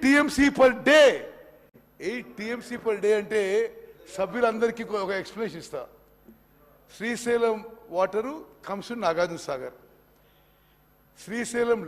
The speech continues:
లెఫ్ట్ బ్యాంక్, రైట్ బ్యాంక్ రెండు పవర్ ప్రాజెక్ట్స్, శ్రీశైలం మీద హైడ్రో ఎలక్ట్రిక్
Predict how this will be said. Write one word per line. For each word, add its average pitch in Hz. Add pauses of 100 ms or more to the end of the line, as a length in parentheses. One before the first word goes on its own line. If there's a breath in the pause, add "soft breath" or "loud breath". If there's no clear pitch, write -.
లెఫ్ట్ 190 (120)
బ్యాంక్, 226 (160)
రైట్ 202 (100)
బ్యాంక్ 202 (420)
రెండు 196 (140)
పవర్ 196
ప్రాజెక్ట్స్, 170 (760 soft breath)
శ్రీశైలం 214
మీద 214 (140)
హైడ్రో 180 (100)
ఎలక్ట్రిక్ 180